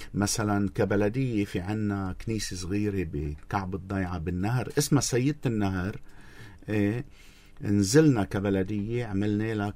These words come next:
كل الانفراستراكشر حواليها. آه، عملنا محل،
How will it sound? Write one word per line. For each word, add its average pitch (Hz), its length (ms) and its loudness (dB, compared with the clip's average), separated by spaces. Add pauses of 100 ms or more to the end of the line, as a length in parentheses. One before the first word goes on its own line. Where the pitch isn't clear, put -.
كل 147 520 2
الانفراستراكشر 98 1900 -2
حواليها. 110 720 0 (500)
آه، 95 440 -2
عملنا 101 320 2
محل، 98 540 -2